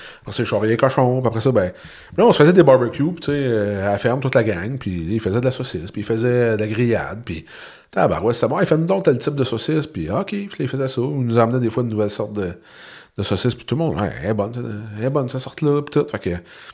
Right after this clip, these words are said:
lui, il a commencé à découper un petit peu, euh, il s'est fait une petite salle chez eux, tout petit,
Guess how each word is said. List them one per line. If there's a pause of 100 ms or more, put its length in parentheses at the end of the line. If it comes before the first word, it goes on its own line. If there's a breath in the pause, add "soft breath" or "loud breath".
(560 loud breath)
lui,
il
a
commencé
à
découper
un
petit
peu,
euh,
il
s'est
fait
une
petite
salle
chez (100)
eux, (260)
tout
petit,